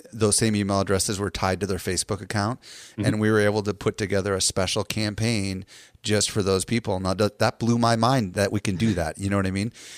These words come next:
Speaker 2: It's, it's great.
Speaker 1: And
Speaker 2: Yeah.
Speaker 1: it's
Speaker 2: And
Speaker 1: so
Speaker 2: you're
Speaker 1: cool. And talk to me a little
Speaker 2: you're
Speaker 1: bit more about that.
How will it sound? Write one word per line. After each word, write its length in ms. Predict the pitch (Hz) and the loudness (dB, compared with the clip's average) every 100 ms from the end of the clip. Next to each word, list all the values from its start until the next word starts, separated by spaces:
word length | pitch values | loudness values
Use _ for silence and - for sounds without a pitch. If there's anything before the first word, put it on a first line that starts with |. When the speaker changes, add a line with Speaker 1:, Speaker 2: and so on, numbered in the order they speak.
| - | -4
Speaker 2:
It's, 180 | 131 117 117 | 0 0 0
it's 140 | - | -4
great. 280 | - 92 - - | -4 -4 -4 0
Speaker 1:
And 80 | |
Speaker 2:
Yeah. 80 | 120 - | 0 0
Speaker 1:
it's 160 | 120 - | 0 4
Speaker 2:
And 60 | |
Speaker 1:
so 40 | 139 | 6
Speaker 2:
you're 80 | - | 6
Speaker 1:
cool. 360 | 147 156 92 | 4 2 0
And 120 | 101 95 | -4 -2
talk 200 | 135 - | 0 0
to 80 | |
me 60 | 120 | -4
a 40 | |
little 120 | 101 101 | -2 0
Speaker 2:
you're 40 | |
Speaker 1:
bit 140 | 101 | 0
more 140 | 98 107 | 0 0
about 240 | 92 90 | 0 -6
that. 180 | - - | -8 -12